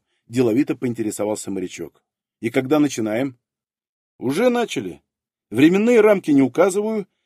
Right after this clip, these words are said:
но затягивать сильно нельзя. Когда подтянем ваше физическое состояние и освоимся с серпами, только тогда решусь представить командованию новую группу специального назначения. Заодно и вас легализуем. Вы у меня, ромалы,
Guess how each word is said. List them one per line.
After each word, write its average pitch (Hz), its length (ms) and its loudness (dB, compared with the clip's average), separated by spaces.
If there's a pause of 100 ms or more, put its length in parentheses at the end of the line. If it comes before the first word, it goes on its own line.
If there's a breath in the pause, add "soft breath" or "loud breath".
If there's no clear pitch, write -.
но 156 140 4
затягивать 156 560 2
сильно 165 260 -2
нельзя. 107 500 -2 (800)
Когда 143 300 2
подтянем 202 560 2
ваше 175 260 2
физическое 165 580 -4
состояние 143 760 0 (120)
и 131 80 -2
освоимся 139 580 2
с - 40 -12
серпами, 123 600 0 (320)
только - 260 2
тогда 185 300 4
решусь 196 320 2
представить 143 460 0
командованию 160 680 4 (160)
новую 135 400 4
группу 165 300 0
специального 135 640 0
назначения. 98 760 -6 (320)
Заодно 151 300 0
и 226 60 4
вас 180 240 6
легализуем. 135 640 2 (380)
Вы 175 280 4
у 233 40 2
меня, 226 260 4
ромалы, 220 560 4